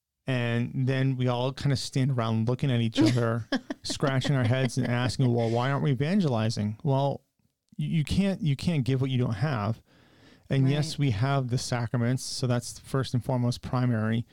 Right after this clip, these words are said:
Speaker 1: But if we're closed off and we don't understand the beauty of the sacraments, if we're closed off in prayer, then why, why would we wanna share Christ with anyone? Like, we always n-, kinda need that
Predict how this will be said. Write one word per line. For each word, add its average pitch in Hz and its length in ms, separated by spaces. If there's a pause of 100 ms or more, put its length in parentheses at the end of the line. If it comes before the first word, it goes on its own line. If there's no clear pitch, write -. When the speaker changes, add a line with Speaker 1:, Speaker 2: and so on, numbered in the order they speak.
(640)
Speaker 1:
But 139 220
if 135 140
we're 139 80
closed 156 420
off 156 280
and 135 120
we 123 60
don't 131 140
understand 131 480
the 139 40
beauty 123 240
of 120 60
the 120 100
sacraments, 135 680
if 131 260
we're 123 180
closed 123 500
off 123 200
in 123 100
prayer, 127 460 (600)
then 127 340
why, 143 560
why 123 300
would 135 140
we 139 80
wanna 131 260
share 131 280
Christ - 360
with 123 100
anyone? 107 400 (120)
Like, 123 140
we 131 120
always 139 300
n-, 135 100
kinda 131 240
need 127 180
that 123 220